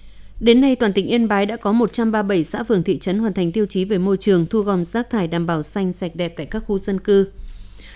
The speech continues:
Tại các địa phương đạt tiêu chí về môi trường luôn có sự tham gia tích cực, chủ động của các hội viên hội nông dân, hội cựu chiến binh, đoàn thanh niên, hội phụ nữ, mặt trận tổ quốc với nhiều mô hình hiệu quả trong bảo vệ môi trường, như mô hình phân loại rác thải sinh hoạt tại các hộ gia đình,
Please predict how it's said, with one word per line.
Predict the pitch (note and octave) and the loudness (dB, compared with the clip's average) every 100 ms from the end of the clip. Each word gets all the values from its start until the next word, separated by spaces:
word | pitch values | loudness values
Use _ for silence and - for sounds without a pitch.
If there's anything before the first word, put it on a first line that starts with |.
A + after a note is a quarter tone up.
| - | -4
Tại | A#3+ | 0
các | C4 | 2
địa | C4 F3+ | 4 2
phương | - B3+ A#3+ | 2 2 2
đạt | F#3+ | 2
tiêu | A#3+ A3+ | 0 0
chí | G3+ G#3 | -2 0
về | G3 | 0
môi | G#3 G#3 | -2 -2
trường | A3 G3 | -2 -2
luôn | G#3 | -2
có | G#3 | -2
sự | - A3 | -2 -2
tham | G#3+ G#3+ | -2 -4
gia | G3+ G3+ | -2 -4
tích | A#3 C#4 | -4 -2
cực, | G3+ E3+ | -2 0
chủ | F#3+ | 0
động | E3 F3 D3 | 2 0 -2
của | E3 | -4
các | A#3+ | -4
hội | A#3 E3 | -2 -2
viên | F#3 G#3+ | -2 -2
hội | F3+ - | -2 -2
nông | F#3+ G3 | -2 -2
dân, | F3+ G#3 F#3 G3 | 0 0 0 -2
hội | F3 | -2
cựu | F3 | -2
chiến | - E3+ F#3+ | -4 -4 2
binh, | F#3 F#3+ - - - | 2 2 -2 -20 -8
đoàn | - G3+ | -2 -2
thanh | A3 A3+ | 0 2
niên, | A#3 G#3+ | 2 2
hội | F#3+ D#3 | 0 -2
phụ | - E3 | 0 0
nữ, | F3+ A3 C4+ | 0 0 -2
mặt | A3 | -2
trận | - G3 | -4 -6
tổ | F3 D#3 | -6 -4
quốc | E3+ A3 | -6 -4
với | G#3 | -4
nhiều | G#3 | -4
mô | F3 G#3 | -2 -2
hình | F#3 E3 | 0 0
hiệu | E3 A2 | -2 -2
quả | F#3+ E3 C#3+ - - | 0 0 -2 -12 -6
trong | B3 A3+ | 0 2
bảo | E3+ | 2
vệ | F3 | 0
môi | F#3 G3 | 0 -2
trường, | G3 F3+ D#3 - - - A#3+ | 0 0 0 -4 -18 -6 2
như | B3+ | 4
mô | B3 | 4
hình | G3+ G3 E3+ A3+ | 2 2 2 0
phân | A3 | 0
loại | G3 C#3+ | 0 -2
rác | - B3+ | -4 -2
thải | G3+ | -2
sinh | G3 G#3 F#3+ | -2 -2 0
hoạt | F3+ | -2
tại | D3+ | -4
các | G#3 | -4
hộ | G3+ C3+ | -4 -4
gia | F#3+ | -4
đình, | F#3+ F3+ | -2 -2